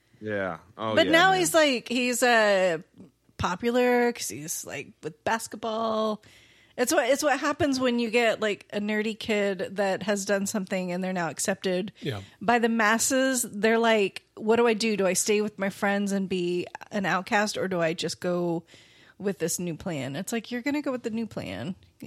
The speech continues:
Speaker 2: 'cause,
Speaker 1: Well,
Speaker 2: you
Speaker 1: and
Speaker 2: know,
Speaker 1: I
Speaker 2: you
Speaker 1: li-,
Speaker 2: want
Speaker 1: I,
Speaker 2: friends.
Speaker 1: well, and also he, I mean, he, he, his whole plan was like, "Okay, I'm gonna get into these guys and we're gonna be accepted." He was
Speaker 3: Yeah.
Speaker 1: really, I felt like he was really doing it for his friends and just kinda got lost into it. I really, that was actually an interesting storyline of, of Lucas's, like,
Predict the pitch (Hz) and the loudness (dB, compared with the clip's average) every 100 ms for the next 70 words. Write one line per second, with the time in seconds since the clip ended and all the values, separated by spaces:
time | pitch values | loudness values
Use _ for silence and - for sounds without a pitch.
0 | - - 233 202 - 156 175 156 160 285 | -20 -6 -4 -2 -2 0 2 4 4 4
1 | 240 - - - - - - 170 190 196 | 2 0 -4 -4 -10 -12 -2 2 2 2
2 | 143 147 127 127 135 117 139 147 131 139 | 0 0 0 0 -2 -2 -4 -2 -2 -2
3 | - _ _ _ 123 127 165 123 131 123 | -2 _ _ _ -4 0 0 0 -2 -2
4 | 101 101 - 104 110 92 120 127 117 117 | -2 -4 -4 -6 -2 -2 -2 -4 -4 -4
5 | 113 95 87 101 98 98 98 110 120 101 | -6 -8 -6 -4 -4 -10 -6 -4 -4 -6
6 | 90 78 95 85 92 92 165 156 143 127 | -8 -8 -6 -6 -8 -8 -4 -2 -2 -6
7 | - - - 135 170 160 147 123 107 113 | -10 -12 -4 -2 2 2 2 0 0 2
8 | 110 107 92 - 101 - 107 98 90 - | 4 2 0 0 -2 0 0 0 -8 -6
9 | 107 90 80 87 95 - 90 - 87 92 | -4 -4 -2 0 0 -2 -10 -4 -2 2
10 | 131 143 - - - 139 160 139 135 107 | 2 2 -2 -8 2 4 4 2 2 -2
11 | 107 104 110 101 - 104 98 95 92 87 | -4 -6 -8 -8 -4 0 0 0 -4 -6
12 | - 85 87 80 90 95 87 92 85 90 | -6 -4 -2 -4 -4 -6 -6 -10 -4 -4